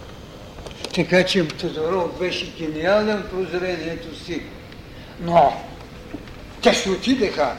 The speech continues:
но кастите не могат да си отидат. Защо? Защото съществува един непреодолим закон, закона за прераждането,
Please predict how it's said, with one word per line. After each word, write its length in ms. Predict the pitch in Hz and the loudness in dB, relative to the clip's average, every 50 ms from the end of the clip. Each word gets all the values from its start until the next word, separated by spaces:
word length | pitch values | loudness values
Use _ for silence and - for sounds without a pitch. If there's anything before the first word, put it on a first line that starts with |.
| - - - - | -8 -12 -6 -2
но 120 | 175 170 | 0 0
кастите 800 | - - - - 262 302 302 294 - - - - - - 294 294 | 0 0 0 6 8 8 10 10 10 8 8 8 6 4 4 4
не 180 | 294 294 294 277 | 6 8 8 6
могат 520 | 269 254 254 262 269 247 240 254 247 254 | 6 6 6 6 6 6 6 4 4 4
да 100 | 254 240 | 2 0
си 180 | 247 - - 240 | 0 0 0 0
отидат. 600 | 247 240 - - 254 233 214 233 196 - - - - - - - - - - - - - - - - - - - - - - - | 0 0 0 0 0 4 6 6 4 4 2 -8 -10 -12 -14 -14 -14 -14 -14 -14 -14 -14 -14 -14 -14 -14 -14 -14 -16 -14 -6 0
Защо? 440 | - 233 208 - - - - 262 240 | 2 2 2 2 0 2 4 4 4
Защото 400 | 208 226 226 226 240 254 247 - | 4 4 0 2 0 0 0 0
съществува 800 | 240 247 202 - - 226 - - - - 254 262 247 240 240 226 | -2 -2 -2 -2 -4 -6 -6 -8 -6 -4 -2 0 2 4 4 6
един 560 | 214 208 196 - - 214 240 240 233 226 208 | 6 4 2 0 -2 0 2 2 2 2 2
непреодолим 840 | 214 233 226 - - 240 254 247 247 240 240 240 226 262 285 302 294 | 2 0 0 0 0 0 0 0 2 2 2 2 4 2 2 2 2
закон, 520 | 220 240 269 269 - 262 277 277 254 214 - - - - - - - | 4 6 6 6 6 4 4 4 2 0 -2 -6 -10 -12 -14 -12 -2
закона 640 | - 208 226 220 226 - 240 277 277 262 254 254 254 | 4 6 6 6 6 4 4 4 6 6 6 4 4
за 280 | 208 170 240 240 233 - | 4 4 4 2 2 4
прераждането, 1120 | 190 226 240 226 214 185 196 226 240 262 277 240 208 208 294 294 302 302 311 302 - - | 4 6 8 8 8 8 8 8 8 8 8 8 6 8 6 8 8 10 8 8 8 6